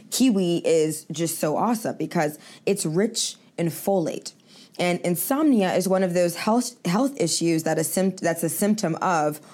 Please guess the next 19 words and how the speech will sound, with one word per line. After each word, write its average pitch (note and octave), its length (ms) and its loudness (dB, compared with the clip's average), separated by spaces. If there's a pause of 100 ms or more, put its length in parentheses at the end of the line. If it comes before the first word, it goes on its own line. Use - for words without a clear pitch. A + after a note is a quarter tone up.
(220)
folate F#3 540 2
deficiency. D#3 840 -4 (380)
So - 160 -2
participants C#4 560 0
who A#3+ 80 2
actually F#3 360 -2
consumed, F3 600 0 (280)
um, D#3 340 -2 (180)
two D4 220 2
kiwi G3 400 2
fruits D#3+ 580 -2 (220)
one F#3+ 280 2
hour F3 280 2
before D#3+ 320 -2
bed D3+ 360 0
for E3 140 -2
about D#3 240 -2
four A3+ 340 0
weeks, E3+ 480 0